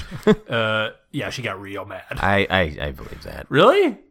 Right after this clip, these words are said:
Speaker 2: Yeah, that's, that's kinda shitty.
Speaker 1: Why? I
Speaker 2: She
Speaker 1: thought it's funny.
Speaker 2: Well, I mean, I, if, if you do it to the right person, it's funny. Like, if you do that to me, I wouldn't care, but, like,
Speaker 1: Yes,
Speaker 2: it's like
Speaker 1: I thought that it, she was the right person to do it to, which
Speaker 2: Fair
Speaker 1: is why I
Speaker 2: enough.
Speaker 1: did it, but
Speaker 2: Sure,
Speaker 1: I
Speaker 2: sure.
Speaker 1: was wrong.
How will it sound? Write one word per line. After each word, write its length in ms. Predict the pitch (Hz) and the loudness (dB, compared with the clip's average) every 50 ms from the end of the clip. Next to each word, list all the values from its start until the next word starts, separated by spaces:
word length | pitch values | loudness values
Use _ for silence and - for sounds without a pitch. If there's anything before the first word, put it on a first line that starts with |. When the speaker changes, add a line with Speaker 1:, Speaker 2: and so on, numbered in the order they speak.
| _ _ _ | _ _ _
Speaker 2:
Yeah, 360 | - 127 139 143 135 135 139 | -2 2 2 4 4 4 4
that's, 180 | 151 175 - - | 2 2 0 -2
that's 160 | 165 156 - | -4 -4 -4
kinda 180 | - 90 76 | -6 -6 -6
shitty. 380 | 71 - - - 67 71 73 - | -6 -8 -10 -10 -10 -10 -4 2
Speaker 1:
Why? 460 | 247 320 415 427 440 403 247 147 135 160 | 4 4 6 6 6 6 6 6 6 6
I 60 | 226 | 6
Speaker 2:
She 100 | - 370 | 6 4
Speaker 1:
thought 100 | 381 392 | 4 4
it's 140 | 359 269 - | 2 -2 -2
funny. 480 | - - 135 123 127 151 190 254 302 285 | -2 0 0 2 0 0 -2 -2 0 4
Speaker 2:
Well, 140 | 247 254 247 | 6 6 8
I 120 | 226 220 | 8 8
mean, 160 | 202 196 185 | 8 8 8
I, 240 | - - 139 135 - - | 8 6 4 4 4 2
if, 180 | - 127 104 - - | -2 -2 -2 -4 -2
if 120 | 151 135 | 2 4
you 80 | 160 156 | 6 8
do 80 | 165 | 8
it 40 | 165 131 | 8 8
to 60 | 127 | 6
the 60 | 110 | 4
right 160 | 104 98 85 | 4 4 2
person, 300 | - 85 73 - - 76 | 0 -4 -4 -6 -8 -8
it's 100 | 69 - | -10 -10
funny. 160 | - 71 80 | -10 -8 -4
Like, 140 | - 123 147 | 0 2 2
if 60 | 156 | 4
you 40 | 160 | 6
do 80 | 170 170 | 6 6
that 140 | 143 117 - | 6 6 4
to 80 | 107 | 2
me, 200 | 92 85 82 82 | -2 -2 -2 0
I 60 | 82 | 0
wouldn't 240 | 87 98 101 101 95 | 0 2 0 0 0
care, 300 | - 113 110 110 110 104 | 0 2 2 4 4 2
but, 200 | 87 92 85 85 | 2 0 -2 0
like, 40 | 117 160 | 0 0
Speaker 1:
Yes, 240 | 107 98 - - - | 0 0 -2 -4 -4
Speaker 2:
it's 80 | - - | 0 2
like 100 | 180 180 | 4 4
Speaker 1:
I 60 | - | 4
thought 400 | - - - 196 185 190 190 - | 4 6 8 8 8 8 6 6
that 140 | - 185 160 | 4 4 4
it, 140 | 160 - - | 2 0 -2
she 220 | - - 180 165 | -4 -2 0 0
was 300 | 151 143 139 139 135 117 | 2 6 6 6 6 6
the 80 | - 127 | 4 4
right 200 | 123 131 131 131 | 4 4 4 2
person 300 | - 135 127 120 - 127 | 2 0 0 0 -2 -4
to 80 | 117 | -4
do 160 | 104 123 117 120 | -2 -2 -2 -2
it 80 | 123 | 0
to, 180 | - 165 165 175 | 0 2 2 4
which 120 | 151 127 | 4 6
Speaker 2:
Fair 100 | 123 156 | 6 6
Speaker 1:
is 60 | 170 | 6
why 80 | 143 107 | 6 2
I 40 | 104 | 0
Speaker 2:
enough. 60 | 101 | 0
Speaker 1:
did 140 | 101 113 120 | -2 -2 -2
it, 220 | 131 135 135 - - | -2 -4 -4 -6 -4
but 180 | 120 110 107 | -4 -4 -4
Speaker 2:
Sure, 160 | - - - | -6 -10 -8
Speaker 1:
I 40 | - | -6
Speaker 2:
sure. 80 | 110 107 | -4 -4
Speaker 1:
was 120 | 110 107 - | -4 -6 -6
wrong. 280 | 104 85 92 101 107 | -8 -10 -10 -10 -10